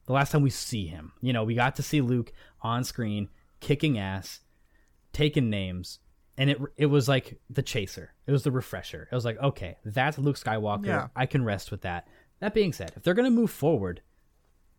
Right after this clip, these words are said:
Speaker 1: don't even bother with the deep fake. Sebastian Stan's fine.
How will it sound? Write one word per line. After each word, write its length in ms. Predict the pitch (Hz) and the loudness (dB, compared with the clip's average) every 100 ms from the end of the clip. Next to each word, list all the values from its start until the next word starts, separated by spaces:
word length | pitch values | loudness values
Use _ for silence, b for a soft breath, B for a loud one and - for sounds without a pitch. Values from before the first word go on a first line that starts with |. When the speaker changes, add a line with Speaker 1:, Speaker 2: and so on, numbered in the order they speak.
| _ - | _ 0
Speaker 1:
don't 200 | 185 208 | 4 6
even 200 | 220 202 | 6 6
bother 240 | 185 180 | 4 4
with 120 | 170 151 | 2 0
the 40 | |
deep 240 | 135 143 | 0 0
fake. 320 | - 92 - _ _ _ _ - | -2 -8 -8 _ _ _ _ -8
Sebastian 540 | - 143 147 - 139 | -2 2 2 2 -2
Stan's 360 | - 127 117 - | 0 -2 -2 -4
fine. 340 | 95 85 - | -8 -8 -12